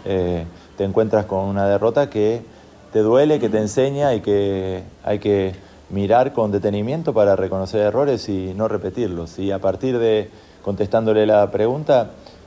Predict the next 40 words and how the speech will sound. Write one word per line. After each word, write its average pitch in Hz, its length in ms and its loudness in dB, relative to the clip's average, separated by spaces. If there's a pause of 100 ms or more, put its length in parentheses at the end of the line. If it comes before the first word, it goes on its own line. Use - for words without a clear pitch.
(220)
de 95 720 0
octubre 135 540 2
nos 98 600 -4 (100)
quedan 101 320 2
meses 127 300 -2
de 104 60 0
entrenamiento, 113 880 0
vamos 101 280 0
a 95 80 -2
fecha 98 260 -2
fifa, 131 420 0
la 101 120 2
idea 107 260 4
es 101 80 -4
que 98 100 -8
esta 92 220 -6
gente 107 280 -6
también, 101 500 -4
la 95 140 -2
ge-, 95 160 -18 (420)
los 87 160 -6
jóvenes 104 360 4
del 92 120 0
sub 101 160 -2
veintitrés, 101 540 0 (220)
se - 140 0
acerquen 107 600 0
a, 90 300 -4 (120)
a 92 100 -2
la 90 300 -2
selección 95 460 -6
adulta 135 560 0 (420)
y 120 140 -4
que 120 140 0
cada 107 220 6
uno 120 220 -2
pelee 107 320 4
por 101 220 0
opciones 123 500 -2 (360)
reales 117 500 2